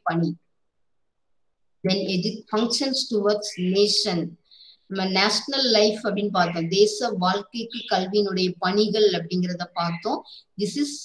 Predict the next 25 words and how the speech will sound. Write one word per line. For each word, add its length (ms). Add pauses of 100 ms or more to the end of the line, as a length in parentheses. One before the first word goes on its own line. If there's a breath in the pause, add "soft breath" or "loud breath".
(180)
function 480 (160)
towards 380 (120)
nation, 480 (160)
தேசம் 500 (120)
சார்ந்த 580
பணிகள் 500
அப்படின்னு 380
பார்க்கும்போது 500 (380 loud breath)
civic 400
and 220
social 500
responsibility. 840
Already 380
we 180 (600)
see 160 (160)
that, 220 (460 loud breath)
uh, 280
social, 580 (220)
civic 340
and 180 (120)
social 320
responsibility, 840 (140)
training 460
for 180 (120)
leadership, 560